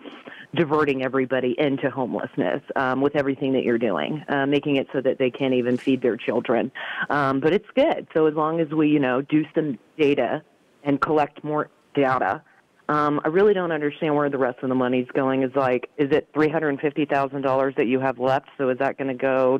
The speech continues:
to these eight hundred individuals and they're gonna get six hundred and twenty-five dollars? Or, I mean, four hundred and thirty-seven? Or is it gonna be five hundred thousand that they're getting? You guys aren't very clear, but it's okay.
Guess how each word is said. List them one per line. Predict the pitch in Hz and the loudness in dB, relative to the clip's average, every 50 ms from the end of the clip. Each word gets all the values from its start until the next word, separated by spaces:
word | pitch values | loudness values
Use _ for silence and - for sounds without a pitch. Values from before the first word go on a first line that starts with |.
| - - - | -2 -2 0
to | 147 135 127 127 123 127 - - - - - - _ - | 2 4 6 4 4 2 0 -6 -18 -18 -18 -6 _ 0
these | 143 139 117 117 | 0 0 2 2
eight | 151 151 143 - | 2 2 2 0
hundred | - 151 143 143 139 - - 147 147 147 | -2 -4 -4 -4 -4 -2 0 -2 -2 0
individuals | - 131 135 143 131 131 - - 131 135 135 - 180 165 175 185 185 196 202 170 | -2 -2 -2 -2 -2 -4 -2 0 0 0 2 2 2 4 4 4 4 2 0 -2
and | - 147 147 | -2 0 0
they're | 139 139 | 0 0
gonna | 135 139 135 135 127 | 0 0 0 0 2
get | 139 131 - _ _ | 0 0 0 _ _
six | - 147 - | -6 -6 -4
hundred | - 165 151 143 143 135 | -4 -2 0 0 0 0
and | 131 127 | -2 -2
twenty-five | - 156 139 143 135 - 131 135 123 117 123 _ | -2 -2 0 -2 0 0 -2 -2 -2 -4 -6 _
dollars? | - 135 131 139 160 180 190 202 202 196 202 196 185 - _ - - - - - - - - - | 0 2 2 4 4 4 2 2 2 2 0 0 -2 -6 _ -14 -12 -10 -10 -10 -10 -10 -6 0
Or, | - 151 147 143 143 143 139 135 131 - | 2 4 6 6 6 4 4 2 2 0
I | 156 | -2
mean, | 156 151 143 135 135 131 - _ - | -4 -2 -2 -2 -2 -6 -8 _ 0
four | 175 165 147 | 0 0 0
hundred | 160 147 147 165 147 | -2 -4 -4 -4 -4
and | 143 139 | -2 -2
thirty-seven? | 143 143 135 127 127 - - 170 170 175 185 202 196 202 202 208 180 - | -2 -2 -2 -4 -6 -2 -2 -2 -2 0 -2 -2 0 0 0 0 -2 0
Or | - 147 139 143 | 0 2 2 2
is | 139 143 | 2 0
it | 131 - | 0 0
gonna | 151 147 139 | 0 -2 0
be | 131 127 127 | 0 -2 -2
five | 123 - 139 131 139 165 | -2 -2 -2 0 0 0
hundred | - 165 202 202 180 185 196 185 | 0 -2 -4 -4 0 -2 -2 0
thousand | 180 185 185 185 185 185 190 190 | 0 -2 -2 -2 -4 -4 -4 -2
that | 180 175 139 | -2 -2 0
they're | 175 185 175 | 0 -2 0
getting? | 170 175 175 170 165 _ - - - - - - _ | 2 2 2 2 -2 _ -14 -20 -20 -20 -20 -8 _
You | - 202 | 0 0
guys | 202 214 208 | 0 0 0
aren't | 190 135 - | -2 -2 2
very | 170 165 156 147 143 | 2 2 2 2 0
clear, | - - 180 165 143 | 2 2 2 2 2
but | - 156 147 | 2 0 0
it's | - 160 - - | 0 -2 -2 -2
okay. | 196 175 - 190 170 120 - | -4 -2 0 -2 -2 -2 -4